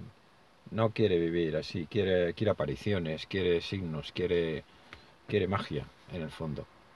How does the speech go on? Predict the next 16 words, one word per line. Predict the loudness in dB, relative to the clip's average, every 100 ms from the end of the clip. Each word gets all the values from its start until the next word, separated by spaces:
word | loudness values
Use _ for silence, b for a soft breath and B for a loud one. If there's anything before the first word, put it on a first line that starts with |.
| -12
Quiere | -6 -2 0 0
que, | 0 -2 0 -2 -4
que, | -4 -4 -4 -8
que | -8 -4 -4 -4 -6 -8
Jesucristo | -8 -6 -6 -2 -4
se | -4
le | -4
aparezca, | -4 0 0 0 -2 -2
que | -2
la | -4
Virgen | -4 -4 -6
se | -6 -6
le |
aparezca, | -4 -2 -2 -2 -4 -4
que, | -4 -6 -6
eh, | -8 -14 -14 -14 -14 -8 -6